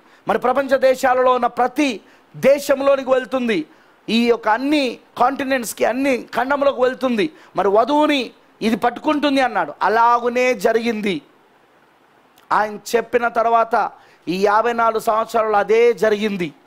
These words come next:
వధువుని పట్టుకున్నది ఇప్పుడు ఈ వర్తమానం.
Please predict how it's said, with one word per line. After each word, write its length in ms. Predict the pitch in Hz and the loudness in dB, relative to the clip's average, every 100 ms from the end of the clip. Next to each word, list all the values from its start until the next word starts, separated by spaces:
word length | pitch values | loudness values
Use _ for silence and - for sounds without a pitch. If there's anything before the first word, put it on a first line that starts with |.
| _ _ _ _ _ _ _ _ _ _ _ 165 | _ _ _ _ _ _ _ _ _ _ _ -2
వధువుని 460 | 196 214 240 226 | 0 0 0 -4
పట్టుకున్నది 600 | 226 240 240 - 240 240 | -2 -4 -4 -6 -4 -2
ఇప్పుడు 180 | 220 196 | -4 -4
ఈ 20 | |
వర్తమానం. 600 | 208 202 - 214 196 156 | -2 -4 -4 -2 -2 -4